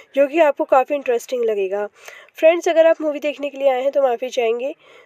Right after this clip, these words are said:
हम directly movie आपको नहीं दिखा पाएंगे। हम मूवी के facts and reviews and full story आपके साथ शेयर करेंगे। Review अच्छा लगे, videos को लाइक, channel को subscribe भी ज़रूर करिएगा। फिल्म को negative reviews मिले हैं critics से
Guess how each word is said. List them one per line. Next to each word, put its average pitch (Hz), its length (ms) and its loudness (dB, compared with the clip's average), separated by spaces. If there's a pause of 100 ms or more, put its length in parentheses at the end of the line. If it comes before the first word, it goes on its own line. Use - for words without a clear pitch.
(160)
हम 294 180 0
directly 311 400 4
movie 302 260 0
आपको 294 240 2
नहीं 285 140 2
दिखा 277 240 0
पाएंगे। 247 340 0
हम 285 140 -4
मूवी 254 200 -2
के 294 100 -2
facts 247 300 0
and 247 120 0
reviews 269 220 -6
and 285 160 -10
full 240 200 -8
story 226 240 0
आपके 214 200 -2
साथ 220 160 -4
शेयर 240 260 -4
करेंगे। 262 320 0
Review 247 220 -6
अच्छा 233 200 -2
लगे, 220 200 -6
videos 226 340 -6
को 226 100 -2
लाइक, 233 260 -2
channel 262 220 0
को 262 120 -12
subscribe - 440 -4
भी 247 100 -10
ज़रूर 294 260 0
करिएगा। 202 480 -4 (880)
फिल्म 339 160 2
को 415 120 2
negative 302 460 2
reviews 262 440 -6
मिले 294 180 2
हैं 294 100 0
critics 269 420 -4
से 320 200 -2